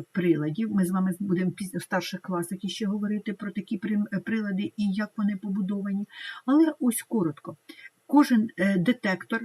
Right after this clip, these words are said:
який, дозиметр, який буде вимірювати радіаційний фон, повинен мати джерело живлення,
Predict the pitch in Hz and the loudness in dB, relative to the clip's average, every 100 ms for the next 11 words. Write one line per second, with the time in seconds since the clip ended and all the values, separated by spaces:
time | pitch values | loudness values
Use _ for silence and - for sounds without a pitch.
0 | - - 196 - 226 - 165 220 175 175 | -6 -4 -2 0 0 0 0 2 4 4
1 | 185 - - 202 190 240 208 190 196 208 | 2 -4 -4 -4 0 0 2 0 2 4
2 | 233 214 185 196 190 180 196 190 269 233 | 4 2 -2 -2 -2 -2 -2 -2 0 2
3 | 190 - 170 175 226 254 202 175 165 151 | 2 -2 -4 -4 0 2 4 2 2 0
4 | 147 165 - - - 180 214 254 269 240 | -2 -6 -8 -10 -2 0 2 2 0 -2
5 | - 143 151 139 151 175 196 | -4 -2 0 0 0 2 0